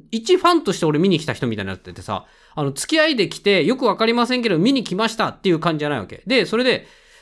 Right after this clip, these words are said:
俺、その時に、「あ、そうっすか。わかりました」って言って、「じゃあ、後でお願いします」みたいな感じで、あのー、ね、舞台終わったら、「じゃあちょっとお茶ってね、あの、少し飲んだりとかして、ちょっと話そうか」みたいな話になって、「あ、わかりました」っつって、「舞台、じゃあ行きましょう」っつって、俺は一人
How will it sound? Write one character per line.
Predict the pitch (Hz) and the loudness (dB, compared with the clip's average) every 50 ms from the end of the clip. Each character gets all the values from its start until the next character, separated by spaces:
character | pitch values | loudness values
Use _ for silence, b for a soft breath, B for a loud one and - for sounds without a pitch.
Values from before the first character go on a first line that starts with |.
| B B | B B
俺、 | - 254 294 294 277 220 196 | 0 2 4 4 4 2 0
そ | - - 302 320 | 0 0 0 2
の | 311 330 | 2 0
時 | 285 | 0
に、 | 214 | 0
「あ、 | 254 277 247 | 2 0 0
そ | 254 - 339 349 | 2 2 2 2
う | 349 | 2
っ | |
す | 339 - | 2 0
か。 | - 254 202 143 120 113 - _ _ _ - | 0 0 0 0 -2 -4 -10 _ _ _ -2
わ | 214 226 | 0 2
か | 226 247 | 2 2
り | 247 | 2
ま | 240 247 247 | 2 0 0
し | 240 - | 0 0
た」 | 233 190 165 143 131 123 | 0 0 2 0 -2 -4
っ | - | -8
て | - _ - 170 151 | -12 _ -8 -6 -6
言 | 147 - | -6 -8
っ | |
て、 | - - 147 139 127 120 120 | -6 -2 -2 0 0 -2 -2
「じ | 123 180 | -2 0
ゃ | 202 | 2
あ、 | 190 170 143 123 113 - 151 | 2 2 0 0 -4 -6 -8
後 | 175 - 185 156 | -8 -6 -4 -4
で | 147 131 123 | -2 -2 -2
お | 117 | -4
願 | 127 139 139 139 | -4 -6 -4 -6
い | 139 | -6
し | 143 143 | -8 -8
ま | 139 135 139 139 135 | -8 -6 -6 -6 -8
す」 | - - 120 | -8 -10 -12
み | 107 | -10
た | - 101 | -10 -10
い | 95 | -10
な | 95 | -8
感 | 95 - 117 113 113 | -8 -6 -6 -6 -4
じ | 135 | -2
で、 | 185 220 185 - - B B B B B B B | -2 -2 -2 -2 -6 B B B B B B B
あ | B 156 156 | B 0 0
の | 151 147 143 143 139 139 131 127 127 120 123 127 | 0 0 0 0 0 0 0 0 -2 -2 -2 -2
ー、 | 151 | 0
ね、 | 196 208 | 0 0
舞 | 160 202 | 0 0
台 | 202 202 | 0 0
終 | 160 147 | 0 0
わ | 156 | 0
っ | 156 | -2
た | 170 175 | -2 -2
ら、 | 156 131 | -2 -2
「じ | 156 | -4
ゃ | 147 | -4
あ | |
ち | 127 160 | -2 -4
ょ | 147 | -4
っ | 156 | -4
と | 123 | -4
お | 123 | -6
茶 | 117 - 151 147 | -4 -4 -6 -6
っ | |
て | 147 - - - 113 104 101 90 | -6 -8 -8 -6 -6 -4 -4 -4
ね、 | 117 147 156 143 117 95 95 120 | -4 -4 -4 -4 -4 -6 -10 -12
あ | 117 117 | -10 -8
の、 | 113 117 113 | -8 -8 -8
少 | - - 160 | -8 -8 -10
し | - - | -8 -6
飲 | 127 131 143 | -6 -6 -4
ん | 143 | -4
だ | 131 120 | -4 -6
り | 110 | -8
と | - 104 | -8 -12
か | - 107 | -14 -14
し | - | -14
て、 | - 123 | -14 -12
ち | - | -10
ょ | 139 | -8
っ | |
と | 120 113 | -6 -4
話 | 127 147 180 185 | -2 0 0 0
そ | 180 226 | 2 0
う | 196 | 0
か」 | - 139 110 92 | 0 -2 -4 -4
み | 107 - | -6 -8
た | 107 | -8
い | 101 | -8
な | 92 | -8
話 | 95 107 107 104 - | -6 -8 -8 -8 -8
に | 101 | -10
な | 92 90 | -10 -10
っ | 87 | -12
て、 | _ - 87 - | _ -14 -8 -4
「あ、 | 135 147 127 | -2 0 0
わ | 123 | -2
か | 143 | -4
り | 139 | -6
ま | 135 131 | -8 -10
し | - | -10
た」 | - 104 90 92 | -10 -10 -10 -10
っ | - | -14
つ | - - | -18 -12
っ | |
て、 | _ - 247 196 131 | _ -2 0 0 0
「舞 | 120 196 202 | 0 -4 -2
台、 | 196 165 135 120 110 104 98 98 98 | -2 0 -2 -2 -2 -6 -8 -12 -12
じ | 104 120 | -8 -8
ゃ | 113 104 | -6 -6
あ | 92 | -8
行 | 95 101 95 | -10 -12 -12
き | 120 | -10
ま | 117 107 | -10 -10
し | 104 135 | -8 -10
ょ | 113 | -10
う」 | 92 | -12
っ | |
つ | - | -12
っ | _ | _
て、 | - | -10
俺 | 107 113 135 | -8 -6 -4
は | 127 117 | -4 -6
一 | 113 113 | -6 -8
人 | - - 170 | -4 -2 -2